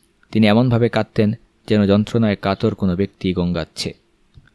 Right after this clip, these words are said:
তিনি নিজের দাড়ি ধরে কাঁদতেন এবং বলতেন, 'হে দুনিয়ার প্রলোভনের সামগ্রীসমূহ,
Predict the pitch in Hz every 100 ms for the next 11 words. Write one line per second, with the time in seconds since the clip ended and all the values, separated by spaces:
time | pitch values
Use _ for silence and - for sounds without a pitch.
0 | - 127 127 127 123 113 107 113 113 113
1 | 110 107 - 113 107 101 98 107 104 101
2 | 98 - _ _ - 120 113 113 110 110
3 | 98 - 107 101 104 101 - 98 98 101
4 | 95 - 92 85